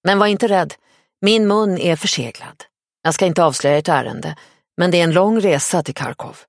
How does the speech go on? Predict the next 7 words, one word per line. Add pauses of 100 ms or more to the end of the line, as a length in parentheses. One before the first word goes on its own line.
(240)
och
ni
måste
vara
trött
efter
sjöresan.